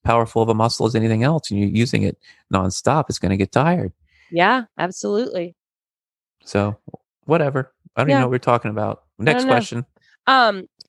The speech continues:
Speaker 2: t-, pl-, what is a lemon tech? I've seen this on your page before. Can you explain it a little bit better?
Speaker 1: Lemon tech is a way to get the psilocybin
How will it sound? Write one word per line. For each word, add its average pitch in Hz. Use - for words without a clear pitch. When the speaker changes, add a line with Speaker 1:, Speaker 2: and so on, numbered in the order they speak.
Speaker 2:
t-, -
pl-, -
what 262
is 359
a 381
lemon 208
tech? 202
I've 180
seen 226
this 226
on 214
your 208
page 190
before. 185
Can 190
you 185
explain 175
it 170
a 165
little 160
bit 160
better? 135
Speaker 1:
Lemon 110
tech 92
is 87
a 98
way 107
to -
get 95
the 101
psilocybin 101